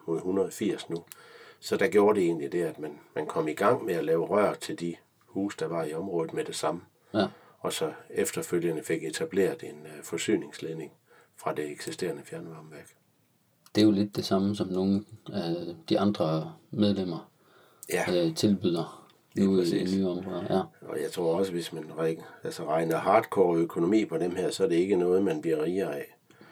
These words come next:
Speaker 1: Men det gør jo, at man har den på den lange bane. Øh, og,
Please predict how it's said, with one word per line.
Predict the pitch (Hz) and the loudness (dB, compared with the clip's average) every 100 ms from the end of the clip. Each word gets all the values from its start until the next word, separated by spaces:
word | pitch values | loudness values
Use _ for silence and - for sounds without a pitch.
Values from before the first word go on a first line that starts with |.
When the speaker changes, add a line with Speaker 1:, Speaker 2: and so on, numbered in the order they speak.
| - - - - | -20 -20 -12 -4
Speaker 1:
Men | 85 | -2
det | 180 | 2
gør | 98 101 | 4 4
jo, | 90 | 4
at | 80 | 2
man | 80 80 | -2 0
har | 104 92 | 2 2
den | 76 | 0
på | - | -6
den | 78 | -6
lange | 71 73 90 | -4 -4 -4
bane. | 78 73 76 - _ _ - | -8 -10 -12 -20 _ _ -10
Øh, | 76 73 - | -10 -12 -18
og, | - - | -20 -20